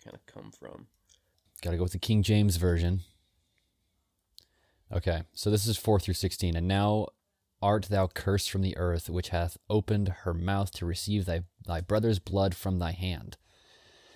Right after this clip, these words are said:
Speaker 2: So biblical litera-, literalists hear that first verse, and the earth opened up her mouth.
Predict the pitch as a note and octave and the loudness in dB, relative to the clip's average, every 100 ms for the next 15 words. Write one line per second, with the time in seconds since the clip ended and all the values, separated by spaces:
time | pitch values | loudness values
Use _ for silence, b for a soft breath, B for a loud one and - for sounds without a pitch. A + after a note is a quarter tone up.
0 | b b b b b b b b b _ | b b b b b b b b b _
1 | _ - _ _ - G#2 G2 F#2+ C3+ C#3 | _ -20 _ _ 4 6 6 6 6 6
2 | C#3 A#2 G#2 C3 C3 F2+ F#2 - G2+ F#2+ | 6 6 8 8 8 6 2 -2 -4 2
3 | A2+ D3+ A#2 F2+ E2+ - - - - _ | 6 10 10 8 4 0 -2 -4 -8 _
4 | _ - - A2+ A2 E2 - G2+ F#2 F#2 | _ -8 4 6 6 4 2 2 2 2
5 | F2+ F2 - - - _ - _ _ - | 2 2 -2 -6 -10 _ -20 _ _ -20
6 | _ G2 F2+ F2 E2+ - - _ _ _ | _ 0 2 0 -2 -6 -12 _ _ _
7 | _ _ _ G#2 G2+ - C3+ A2+ G2+ - | _ _ _ -2 0 4 8 8 6 0
8 | - _ _ _ - B2+ B2+ D3 A#2+ G#2+ | -8 _ _ _ 2 2 4 2 2 2
9 | A2 G2 G2+ G2 F2+ G2 - | -2 -2 0 0 0 -4 -10